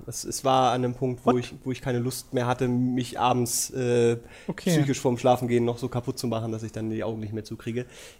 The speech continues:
Speaker 1: Fand ich aber, da hat man schon gemerkt, dass da noch ein bisschen mehr drin steckt und dass
Speaker 2: Ja.
Speaker 1: sie sich nicht nur ausruhen auf diesem, ah, wir haben diese Kamera und irgendwie die
Speaker 2: Okay.
Speaker 1: ganze Zeit billige Chock-Effekte. Und mir hat Outlast ja tatsächlich auch, äh, Spaß gemacht, trotz der Schwächen,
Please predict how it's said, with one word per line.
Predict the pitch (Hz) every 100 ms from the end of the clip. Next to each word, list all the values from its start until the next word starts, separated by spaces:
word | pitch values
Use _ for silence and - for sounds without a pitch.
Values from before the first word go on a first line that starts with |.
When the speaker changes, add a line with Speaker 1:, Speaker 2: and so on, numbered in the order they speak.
| 120 117 -
Speaker 1:
Fand | - 160 -
ich | -
aber, | 139 139 135
da | - 135
hat | 147
man | 139
schon | 139
gemerkt, | 131 131 131
dass | 123
da | -
noch | 127 120
ein |
bisschen | 120 - 113
mehr | 139
drin | 185 175
steckt | 175 160 156
und | 127
dass | 123 185
Speaker 2:
Ja. |
Speaker 1:
sie | 123
sich | 120
nicht | 135 - -
nur | 131 131
ausruhen | 131 175 175 160 160
auf | 143 -
diesem, | 143 131
ah, | 123 127 135
wir | 127
haben | 127
diese | 120
Kamera | 120 131 127
und | 120
irgendwie | - 143
die | 156
Speaker 2:
Okay. | 180
Speaker 1:
ganze | 208
Zeit | 123 117 - - -
billige | 135 127 117
Chock-Effekte. | - 147 143 143 - 127 - - - - -
Und | -
mir | 147 185
hat |
Outlast | 165 165 156
ja | 139
tatsächlich | 139 120 131 123
auch, | - -
äh, | 117
Spaß | - 117 -
gemacht, | 101 -
trotz | 120 -
der | 113 104 101 - - - _
Schwächen, | - 117 98